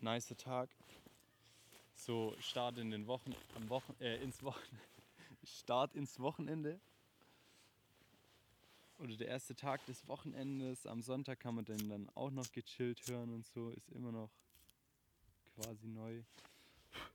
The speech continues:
Und kann auf jeden Fall das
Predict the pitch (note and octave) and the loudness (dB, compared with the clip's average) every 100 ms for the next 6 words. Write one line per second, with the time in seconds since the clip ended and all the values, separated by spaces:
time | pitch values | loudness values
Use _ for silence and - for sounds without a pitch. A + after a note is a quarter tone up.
0 | _ _ _ - - - - _ - - | _ _ _ -20 -20 -20 -20 _ -20 -20
1 | - - _ - - B2 G#2+ - A2+ - | -20 -20 _ -20 -10 -6 -4 -4 -4 -4
2 | G#2+ - | -6 -6